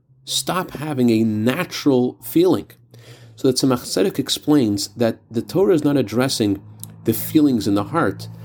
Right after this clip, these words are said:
The Torah is addressing the thoughts in the mind. Kabbalah teaches that there are three parts of the process of how things come from our minds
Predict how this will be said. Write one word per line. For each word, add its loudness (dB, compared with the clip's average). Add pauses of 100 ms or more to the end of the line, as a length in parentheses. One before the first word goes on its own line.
(140)
The -12
Torah 0
is -4
addressing -2
the -4
thoughts -4 (120)
in -2
the 0
mind. -4 (720)
Kabbalah 2
teaches 0
that 0
there 2
are 0
three -6 (840)
parts 0
of -4
the 0
process -4 (420)
of 0
how 2
things 2 (140)
come 0
from 0
our 4
minds 0